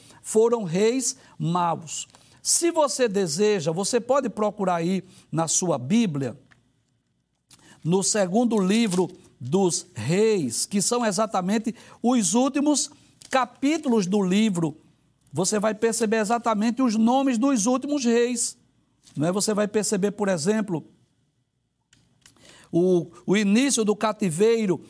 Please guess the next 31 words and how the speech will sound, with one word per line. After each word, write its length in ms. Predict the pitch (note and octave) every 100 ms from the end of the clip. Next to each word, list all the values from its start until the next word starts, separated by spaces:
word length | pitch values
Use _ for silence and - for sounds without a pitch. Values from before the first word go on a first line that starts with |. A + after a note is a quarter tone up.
| -
está 320 | - F3+ - G#3
lá 160 | G#3
no 140 | A3 A3+
capítulo 580 | A3+ G3 A3 A3 G#3+
de 140 | G3 G3
número 280 | F#3 F#3 F3
vinte 260 | E3 A3
e 60 | A#3
quatro, 520 | - A3+ A3 G#3+ F#3+
capítulo 540 | - E3+ G#3 G3+ G3
de 120 | F#3 F#3
número 340 | F3+ F#3+ F3
vinte 320 | D3+ G#3+ A3+
e 60 | A#3
cinco 680 | - - A#3 A#3+ A#3+ A#3+ A3+ - _ _
do 400 | C3 D#3 A#3+ G#3+ - -
segundo 720 | - - A#3+ G3+ G#3+ C4 A3
livro 460 | G#3+ G3 G3+ G3 F#3
dos 260 | F3 A3
reis. 600 | F3+ F#3+ G#3+ A3 A#3 - - _ - -
E 140 | B3 C4+
você 400 | C4+ D#4 D#4+ C#4+
pode 340 | C#4+ A#3+ A#3+
também 460 | A#3+ C#4 A#3 A3 A3
procurar 580 | A3 A3+ A3 A3+ F#3
na 140 | F#3+ F#3
sua 240 | - A#3
Bíblia, 360 | G#3+ G3+ A#3 F3
se 140 | -
você 300 | F3 F#3 F3+
desejar, 520 | E3+ G3+ A#3 G#3+ B3